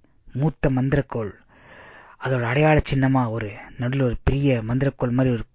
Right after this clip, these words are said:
பெரிய கோடு, மந்திரக்கோளை வச்சு வரைஞ்ச மாதிரி ஒரு கோடு போட்டிருக்கு. இன்னொரு பக்கம் தான் வச்சிருக்க மாயப்போர்வையோட அந்த வெள்ளை அடையாளம்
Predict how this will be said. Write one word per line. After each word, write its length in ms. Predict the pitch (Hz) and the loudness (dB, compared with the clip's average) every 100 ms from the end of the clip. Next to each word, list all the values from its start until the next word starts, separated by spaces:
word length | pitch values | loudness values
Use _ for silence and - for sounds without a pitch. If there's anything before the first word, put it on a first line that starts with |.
| - | -2
பெரிய 300 | 127 135 139 - | 0 0 -2 -2
கோடு, 460 | 143 131 104 - _ _ _ - - | -2 -2 -2 -12 _ _ _ -18 -2
மந்திரக்கோளை 500 | 127 139 - 139 127 | 0 2 2 2 0
வச்சு 360 | 123 - 127 120 | 0 0 0 2
வரைஞ்ச 220 | 143 135 | 2 2
மாதிரி 200 | 135 131 | 2 2
ஒரு 120 | 113 | -2
கோடு 260 | - 139 131 | -2 0 0
போட்டிருக்கு. 480 | 123 113 - - - - _ _ - - - - - - | -2 -4 -6 -8 -16 -20 _ _ -20 -20 -20 -20 -20 -6
இன்னொரு 300 | 131 147 139 | 2 2 4
பக்கம் 380 | - - 113 95 - - - _ _ _ _ _ - | 2 0 -4 -4 -16 -20 -20 _ _ _ _ _ -12
தான் 260 | - 120 123 | -4 -2 0
வச்சிருக்க 280 | - 139 131 120 | -2 0 0 0
மாயப்போர்வையோட 720 | 135 143 - 135 127 120 110 | 2 2 2 2 2 2 0
அந்த 140 | 110 | -4
வெள்ளை 560 | 117 135 143 110 101 _ _ _ _ | -2 0 0 -2 -6 _ _ _ _
அடையாளம் 720 | - 123 139 127 113 - - | -10 -2 0 0 -4 -14 -20